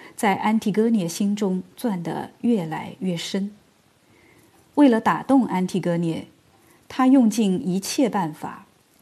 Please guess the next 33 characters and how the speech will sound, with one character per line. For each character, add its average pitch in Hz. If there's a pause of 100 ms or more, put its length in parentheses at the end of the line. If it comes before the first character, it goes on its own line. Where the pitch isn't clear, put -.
(260)
就 240
像 196
所 -
有 240
其 -
他 196
人 170
那 170
样。 - (540)
他 262
知 277
道 226 (260)
安 220
提 220
戈 220
涅 185
对 220
父 214
亲 190
的 165
爱 175
有 175
多 190
深， 233 (800)
他 226 (300)
在 185
俄 190
狄 254
浦 -
斯 -
的 208
墓 240
前 165